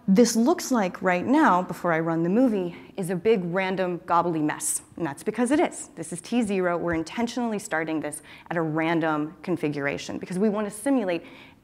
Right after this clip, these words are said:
as closely as possible what's happening in the giant skids that the manufacturing engineers use. All of the components of this simulation are shown as colored over here on the right.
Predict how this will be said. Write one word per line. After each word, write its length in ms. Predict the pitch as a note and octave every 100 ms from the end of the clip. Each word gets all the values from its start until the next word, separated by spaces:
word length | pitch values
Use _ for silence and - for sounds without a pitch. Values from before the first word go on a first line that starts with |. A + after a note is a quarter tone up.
| F#3+
as 100 | -
closely 360 | - C4 C#4
as 100 | C#4+
possible 420 | C#4 F#3+ F#3 F3+ E3
what's 240 | F3+ -
happening 420 | - E3+ E3 D#3 - - -
in 120 | G3+
the 80 | F3+
giant 360 | G3 F#3 F3
skids 460 | - - C#4 F3+ E3+ - -
that 100 | F#3
the 60 | F3+
manufacturing 1000 | F#3 E3 D#3+ E3+ D#3 - D#3 D3+ C#3+ -
engineers 520 | - D#3+ C#3+ C#3 C#3
use. 340 | D#3 D#3 E3+ - _ _ _ - - - - -
All 220 | A3+ C#4
of 60 |
the 80 | C4+
components 640 | C4+ A#3+ G3 G#3+ A#3 D4+ C4
of 100 | G#3+
this 200 | A3 A3
simulation 560 | A3+ G#3+ G3+ G3 B3+
are 80 | A#3+
shown 300 | G3+ G#3 -
as 200 | - F3+
colored 400 | - G3 F#3+ G3
over 180 | F#3 F3+
here 220 | E3+ F#3
on 120 | E3+
the 80 | D#3+
right. 500 | D3+ D#3 A#3+ - -